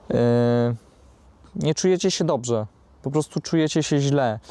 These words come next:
e, czujecie się osłabieni, zmęczeni, e, macie właśnie mało energii, e, nie czujecie takiego wewnętrznego, naturalnego haju, który jest normalny.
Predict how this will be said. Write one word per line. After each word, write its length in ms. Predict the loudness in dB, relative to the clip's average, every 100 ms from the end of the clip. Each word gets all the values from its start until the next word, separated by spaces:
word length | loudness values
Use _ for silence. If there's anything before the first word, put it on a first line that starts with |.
| -20 -20 -10
e, 260 | -2 0 0
czujecie 360 | 0 0 0 -2
się 160 | 0
osłabieni, 840 | -2 -2 -2 0 0 2 2 2 0
zmęczeni, 840 | 0 0 0 0 0 0 0 -2 -6 -18 -20 -10 -2
e, 600 | 0 2 2 2 2 2
macie 320 | 0 -2 0
właśnie 340 | 0 0 0
mało 360 | 0 2 2 2
energii, 580 | 2 0 0 -2 -4 -4 -10 -16 -16 -12 -4
e, 480 | 0 2 2 2
nie 180 | 2 0
czujecie 400 | 0 0 2 0
takiego 400 | -2 0 0 0
wewnętrznego, 800 | 0 0 0 0 0 0 0 2
naturalnego 640 | 0 0 0 0 0 0 -2
haju, 380 | 0 0 0
który 260 | 0 0 2
jest 180 | 2 2
normalny. 800 | 0 2 2 2 0 0 -2